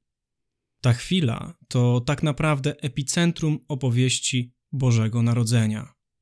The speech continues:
Po to Jezus przyszedł na ziemię. Dlatego aniołowie radowali się Jego przyjściem. Przyszedł, by na chwilę stać się Synem oddzielonym od Ojca,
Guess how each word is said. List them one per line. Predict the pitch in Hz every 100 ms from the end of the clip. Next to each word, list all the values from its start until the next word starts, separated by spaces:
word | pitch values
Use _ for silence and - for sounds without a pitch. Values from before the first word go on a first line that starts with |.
| _ _ _ _ _ _ _ _
Po | -
to | 175 196 180
Jezus | 165 143 147
przyszedł | - - 151 - 127 127
na | 120
ziemię. | 117 120 107 - - _ _ _ _ _ _ _ _ -
Dlatego | 127 127 123 160 170
aniołowie | 156 143 131 160 156 120
radowali | 123 120 123 135 139
się | 135 127
Jego | 120 120
przyjściem. | 131 - 151 147 - - - 151 _ _ _ _ _ _
Przyszedł, | - - 185 - 117 131 - _ _ -
by | 120 127 123
na | 127
chwilę | 123 - 196 175
stać | - 175 170
się | - 143
Synem | 127 - 165 127 120 147 _ _ _ _
oddzielonym | - 156 147 151 151 139 131 139
od | 143 135 -
Ojca, | 127 120 - 107 104